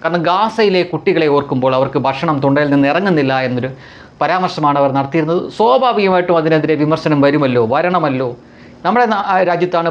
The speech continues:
പഹൽഗാം നടന്നത്. അതേപോലെ തന്നെ ലോകത്ത് ഒന്നിലധികം യുദ്ധങ്ങൾ നടക്കുന്നുണ്ട് പല സ്ഥലത്തും. റഷ്യയും ഉക്രൈനുമായിട്ട് എത്രയോ വർഷമായിട്ട് യുദ്ധം നടന്നു, നടന്നുകൊണ്ടിരിക്കുന്നു. ഏതാണ്ട് പത്ത് വർഷത്തിന് മുകളിലായിട്ട് യമനിൽ ആഭ്യന്തര യുദ്ധം നടത്തിക്കൊണ്ടിരിക്കുന്നു.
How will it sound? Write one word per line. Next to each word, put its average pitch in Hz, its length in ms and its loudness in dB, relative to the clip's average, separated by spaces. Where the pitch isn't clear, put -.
പഹൽഗാം 156 460 0
നടന്നത്. 139 280 0
അതേപോലെ 180 340 0
തന്നെ 143 140 0
ലോകത്ത് 208 300 2
ഒന്നിലധികം 180 520 2
യുദ്ധങ്ങൾ 165 400 0
നടക്കുന്നുണ്ട് 131 440 0
പല 156 180 -2
സ്ഥലത്തും. 120 400 -4
റഷ്യയും 165 380 0
ഉക്രൈനുമായിട്ട് 151 580 0
എത്രയോ 165 260 2
വർഷമായിട്ട് 139 480 0
യുദ്ധം 135 220 2
നടന്നു, 139 220 2
നടന്നുകൊണ്ടിരിക്കുന്നു. 143 580 -2
ഏതാണ്ട് 185 260 -2
പത്ത് 214 220 -2
വർഷത്തിന് 208 320 -2
മുകളിലായിട്ട് 165 460 2
യമനിൽ 202 320 0
ആഭ്യന്തര 156 380 0
യുദ്ധം 143 220 0
നടത്തിക്കൊണ്ടിരിക്കുന്നു. 160 540 0